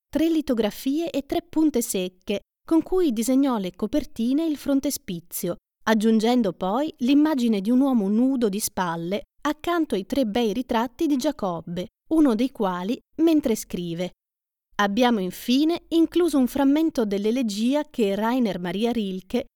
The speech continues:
realizzò dopo aver visto la tela del millenovecentocinque, Famiglia di saltimbanchi, attualmente alla Galleria Nazionale d'Arte di Washington.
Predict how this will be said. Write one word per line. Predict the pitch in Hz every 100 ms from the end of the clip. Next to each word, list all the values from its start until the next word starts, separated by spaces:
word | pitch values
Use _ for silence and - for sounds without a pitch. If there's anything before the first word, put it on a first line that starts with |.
| -
realizzò | 294 311 269 339 339
dopo | 247 226 220
aver | 208 262
visto | 262 302 - 202
la | 226
tela | - 269 302 320
del | 220 262 269
millenovecentocinque, | 311 320 269 214 202 262 247 226 - 214 190 180 - 214 - _ -
Famiglia | 277 320 330
di | 285 233
saltimbanchi, | 233 220 220 190 170 170 170 185 - - _
attualmente | 240 - 320 302 196 190 208 - 262 - -
alla | 269 254 233
Galleria | 240 262 294 311 247
Nazionale | 202 - 240 254 277
d'Arte | 196 190 -
di | 240
Washington. | 262 202 156 - 180 170 170 170